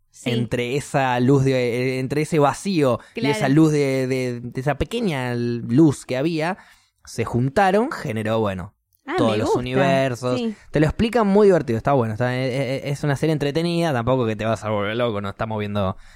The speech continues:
Speaker 2: Breaking Bad, pero
Speaker 1: Claro.
Speaker 2: es una buena serie, es divertida. Y bueno, eso, es eso, es, te muestran como que había algo que no se encontraba con ese otro algo.
Speaker 1: Claro.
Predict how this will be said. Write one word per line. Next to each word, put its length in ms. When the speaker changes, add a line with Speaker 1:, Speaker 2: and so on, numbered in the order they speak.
Speaker 2:
Breaking 440
Bad, 240
pero 180
Speaker 1:
Claro. 200
Speaker 2:
es 140
una 140
buena 200
serie, 280
es 100
divertida. 400
Y 120
bueno, 160
eso, 400
es 140
eso, 200
es, 160
te 80
muestran 300
como 300
que 140
había 280
algo 400
que 120
no 100
se 100
encontraba 480
con 140
ese 200
otro 200
algo. 260
Speaker 1:
Claro. 380